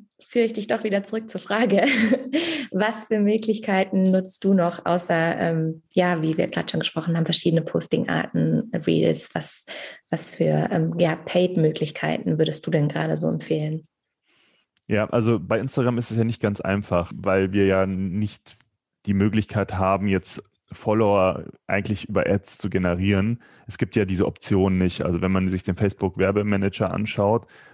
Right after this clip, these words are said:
Speaker 2: wo man ja auch Instagram-Werbung aussteuert, wird man keine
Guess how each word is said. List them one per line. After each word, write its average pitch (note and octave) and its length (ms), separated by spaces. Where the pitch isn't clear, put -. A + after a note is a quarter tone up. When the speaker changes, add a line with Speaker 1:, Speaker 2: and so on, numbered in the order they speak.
Speaker 2:
wo F#2+ 100
man G2 160
ja F#2 80
auch F#2 220
Instagram-Werbung F#2 760
aussteuert, G2+ 720
wird G2+ 160
man G#2 160
keine F#2 480